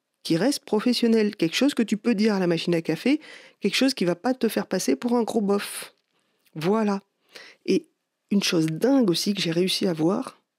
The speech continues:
c'est que tu, quelques personnes arrivent quand même à parler de leurs concurrents directs sur leur page. Alors ça, non.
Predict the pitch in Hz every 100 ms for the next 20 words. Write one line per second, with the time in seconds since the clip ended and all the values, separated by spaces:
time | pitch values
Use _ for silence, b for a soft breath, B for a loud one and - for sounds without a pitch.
0 | _ _ _ _ - 196 226 208 226 220
1 | - - - 240 214 247 220 196 240 -
2 | 208 262 311 _ - 190 233 262 214 190
3 | 247 226 190 175 233 - - 240 226 -
4 | _ 349 320 - 254 226 285 220 220 247
5 | 330 - - - _ _ - - 262 247
6 | - 175 160 - _ _ _ _ _ -
7 | 170 - 254 214 214